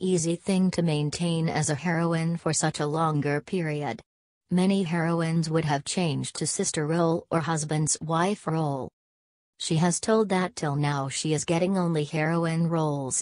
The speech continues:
in the Indian film industry. In a year till today she is posing in two movies and all are successful hit movies.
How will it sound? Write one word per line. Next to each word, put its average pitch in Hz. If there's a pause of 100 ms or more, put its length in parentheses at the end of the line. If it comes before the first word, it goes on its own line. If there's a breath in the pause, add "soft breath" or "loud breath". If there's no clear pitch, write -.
in 147
the 139
Indian 156
film 185
industry. 135 (480)
In 170
a 160
year 160
till 180
today 160
she 147
is 143
posing 196
in 156
two 214
movies 165
and 160
all 185
are 175
successful 175
hit 220
movies. 147